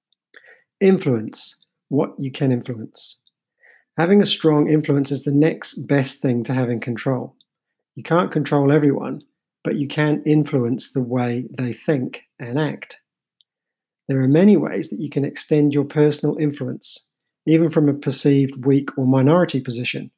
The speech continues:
For example, you could build your personal influence base and develop expertise in a particular area, like, say, Zoom as a teaching aid. As a teacher, however, exerting influence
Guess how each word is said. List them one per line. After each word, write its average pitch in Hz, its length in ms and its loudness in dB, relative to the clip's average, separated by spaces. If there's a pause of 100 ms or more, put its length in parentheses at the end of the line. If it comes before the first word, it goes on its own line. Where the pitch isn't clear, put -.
(560)
For 147 140 0
example, 135 520 2
you 139 140 0
could 123 160 -6
build 139 300 4
your 135 80 0
personal 147 560 2
influence 147 400 0
base 147 400 -4
and 147 120 0
develop 139 420 -2
expertise 147 760 2
in 139 80 4
a 131 60 2
particular - 500 -2
area, 156 480 2 (480)
like, 135 260 0
say, 135 460 2 (180)
Zoom 139 460 6
as 131 120 2
a 131 60 -4
teaching 156 460 0
aid. 113 260 -6 (1200)
As 143 180 0
a 135 60 0
teacher, 185 440 2
however, 120 540 0
exerting 147 640 2
influence 135 640 0